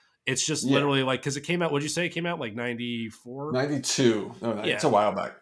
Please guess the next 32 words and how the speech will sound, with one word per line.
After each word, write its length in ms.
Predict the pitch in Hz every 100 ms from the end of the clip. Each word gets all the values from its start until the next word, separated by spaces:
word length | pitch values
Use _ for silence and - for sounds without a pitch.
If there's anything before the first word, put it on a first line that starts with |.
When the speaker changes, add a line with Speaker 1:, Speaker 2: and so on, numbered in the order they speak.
| 117
Speaker 2:
Yeah. 160 | 110
Speaker 1:
So, 220 | - 170 156
so, 220 | 160 185
like, 360 | 175 160 - _
but 260 | 165 170
yeah, 260 | 170 156 104
I 180 | 107 135
just, 320 | 143 139 - - _ _ -
I 200 | 151 180
missed 280 | 160 156 -
it, 260 | 107 -
clearly. 560 | - 139 113 - 127 139 _ _ _ _ -
And 180 | 127 127
then 340 | 131 127 127 120
by 180 | 127 127
the 80 |
time 320 | 131 143 147 143
I 140 | 131
was 380 | 127 120 - _
old 220 | 143 139
enough 240 | 135 131 127
to 80 | 139
probably 300 | 139 113 123
wanna 340 | 107 123 123
see 220 | - 120
a 40 | 113
movie 280 | 175 196
like 240 | 127 117 117
that, 360 | 113 113 110
Braveheart 460 | - 131 139 127 123
had 140 | 110
happened. 340 | 95 131 -